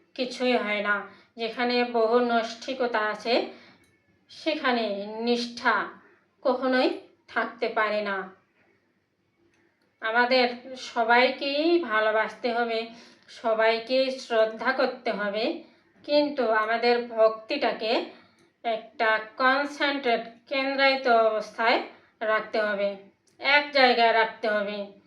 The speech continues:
আমরা যদি ইষ্টার্থে কাজ করি তাহলে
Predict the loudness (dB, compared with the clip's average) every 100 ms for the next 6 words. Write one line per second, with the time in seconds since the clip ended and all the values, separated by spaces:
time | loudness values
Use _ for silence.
0 | _ _ _ _ -6 0 0 2 0 -2
1 | -4 -4 -6 -8 -10 -10 -14 -4 0 0
2 | -2 -6 -6 -8 -16 _ _ _ 0 0
3 | -2 -2 -2 -4 -6 -6 -2 -2 -2 -4